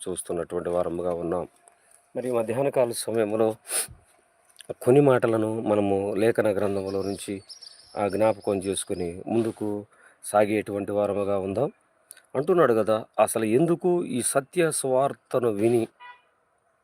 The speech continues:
క్రీస్తులోనికి మళ్లించబడుటకు గల కారణములు ఏమై ఉన్నది అనేటువంటి దాంట్లో మనం మొదటి మాట చూడగలిగితే, అపోస్తలుడైనటువంటి పౌలు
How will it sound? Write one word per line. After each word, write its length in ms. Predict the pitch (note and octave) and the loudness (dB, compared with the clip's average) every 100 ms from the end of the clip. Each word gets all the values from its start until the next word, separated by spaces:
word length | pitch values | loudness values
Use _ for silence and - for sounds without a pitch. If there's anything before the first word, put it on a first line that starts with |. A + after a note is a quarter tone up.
| _ _ _ _ _ - | _ _ _ _ _ -4
క్రీస్తులోనికి 1000 | F#3 F3+ - F3 D3+ D3 C3+ - C#3 - _ _ _ - | 0 0 0 2 4 4 4 0 -4 -4 _ _ _ -4
మళ్లించబడుటకు 960 | A#2 C#3 D3+ D3+ C#3 C#3+ B2+ B2 A#2+ A#2 | 2 4 4 4 2 0 0 0 -2 -2
గల 240 | A2+ A2+ | 0 0
కారణములు 840 | G#2+ - A2+ A2+ A#2 A2+ A2+ A2+ A2+ - - - _ G2+ | -2 0 2 4 2 -2 -4 -6 -10 -18 -20 -20 _ -2
ఏమై 360 | A2 A2+ A#2 | 0 4 4
ఉన్నది 380 | A2 A2+ A2 C3+ _ _ _ _ _ _ _ _ _ _ - | 4 4 2 -2 _ _ _ _ _ _ _ _ _ _ 0
అనేటువంటి 420 | E3+ D#3+ D3+ C3+ | 2 4 4 4
దాంట్లో 300 | B2+ A#2+ B2+ | 4 4 2
మనం 220 | A#2 A2 | 2 2
మొదటి 260 | A#2 D3+ D3 | 2 2 0
మాట 200 | A#2+ G#2+ A2+ | 0 -2 -2
చూడగలిగితే, 400 | G2+ G2 G2+ - | -2 -2 -2 -2
అపోస్తలుడైనటువంటి 680 | - B2 - G#2 G#2 G2 - | -2 -6 -4 -6 -4 -4 0
పౌలు 400 | A2+ B2 G2 | 0 0 -4